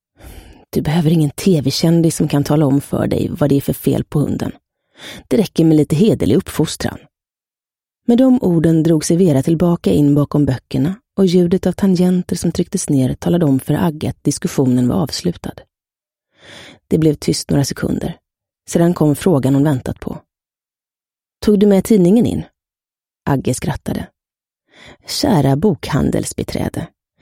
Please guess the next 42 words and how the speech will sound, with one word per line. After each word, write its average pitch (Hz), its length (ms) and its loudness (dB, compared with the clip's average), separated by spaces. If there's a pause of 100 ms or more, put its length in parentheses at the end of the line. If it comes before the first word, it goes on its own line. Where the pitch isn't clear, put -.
(160)
jag 185 120 2
har 190 80 6
inte 220 220 2
glömt 160 360 2
att 156 60 -4
ta 196 100 0
med 143 220 2
tidningen 147 480 2
in 127 160 2 (160)
en 240 400 4
enda 151 340 2
gång 135 300 0
under 143 200 2
de 139 120 2
senaste 131 540 0
tio 139 360 0
åren. 165 360 -2 (720)
Jag 240 140 0
bar 165 200 4
den 156 140 2
innanför 143 440 0
regnjackan 165 640 2
så - 120 -4
den 240 100 4
inte 208 140 0
skulle 131 240 0
bli 123 120 0
förstörd." - 540 -6 (1400)
En 185 180 2
arm 190 280 4
sträcktes - 440 -4
fram 147 320 2
bakom 143 300 0
bokstapeln 165 880 -2
och 190 120 0
Agge 156 260 0
la 139 260 0 (100)
Dalslandsposten 180 1160 -2
i 180 60 -2
den 180 140 2
öppna 147 240 -2
handflatan 147 720 -2